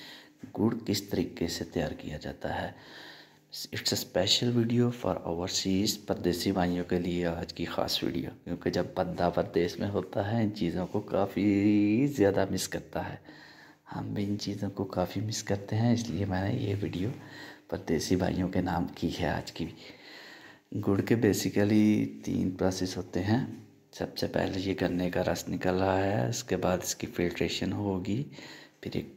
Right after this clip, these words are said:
बड़े से कढ़ाई के अंदर जो है गुड़ को पकाया जाएगा। उसके बाद गुड़ को ठंडा किया जाएगा,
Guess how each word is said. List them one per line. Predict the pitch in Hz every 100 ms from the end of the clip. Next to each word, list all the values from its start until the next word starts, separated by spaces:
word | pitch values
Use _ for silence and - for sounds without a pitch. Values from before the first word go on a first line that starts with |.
| -
बड़े | 87 90 101 101 107
से | 107 95 -
कढ़ाई | 98 92 95 95
के | 95
अंदर | 92 87 90 90
जो | 90
है | 90
गुड़ | 90 85
को | 78 -
पकाया | - - 85 80 85
जाएगा। | 95 90 90 110 147 - - - - - - -
उसके | - 95 - 92 92
बाद | 92 90 98 - - _ -
गुड़ | 80
को | 80 82
ठंडा | - 90 82 87
किया | 92 95 95
जाएगा, | 90 98 101 117